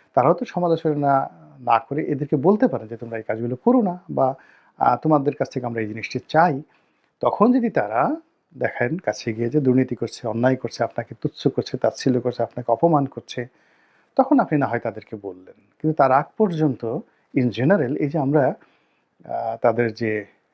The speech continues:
অবদান, অবদানকে খাটো করছি, আল্লাহ যে তাদেরকে সৃষ্টি করেছেন, তাদের দৈহিক গঠন নিয়ে তুচ্ছ তাচ্ছিল্য করছি, তাদের গায়ের রং নিয়ে ব্যঙ্গ করছি, তাদের আকৃতি নিয়ে ব্যঙ্গ করছি,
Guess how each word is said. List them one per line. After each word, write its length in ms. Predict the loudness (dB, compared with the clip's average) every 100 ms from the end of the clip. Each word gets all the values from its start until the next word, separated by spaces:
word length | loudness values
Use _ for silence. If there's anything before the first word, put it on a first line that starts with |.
| _ _ _ -20 -20 -2
অবদান, 460 | 4 6 6 4 0 _ -6
অবদানকে 400 | -4 -2 -2 -6
খাটো 280 | -4 -4
করছি, 440 | -6 -8 -10 -12 -12 _ _ 0
আল্লাহ 200 | 2 4
যে 100 | 0
তাদেরকে 280 | -4 -6
সৃষ্টি 340 | -8 -6 -6 -4
করেছেন, 360 | -4 -6 -8 -6
তাদের 300 | -2 0 2
দৈহিক 260 | 2 2
গঠন 300 | 0 -2 0
নিয়ে 180 | 0 0
তুচ্ছ 280 | -4 _ -4
তাচ্ছিল্য 400 | -4 -4 -2 -4
করছি, 340 | -4 -12 -14 -18 _ -20 -14 0
তাদের 220 | 2 4
গায়ের 300 | 4 4 4
রং 140 | 0
নিয়ে 180 | 0 -2
ব্যঙ্গ 280 | -2 -4 -6 -8
করছি, 320 | -14 -14 -10
তাদের 360 | -6 0 0 -2 -10 _
আকৃতি 420 | -2 0 -2 0
নিয়ে 140 | 2 2
ব্যঙ্গ 260 | 2 -2 -6
করছি, 280 | -10 -10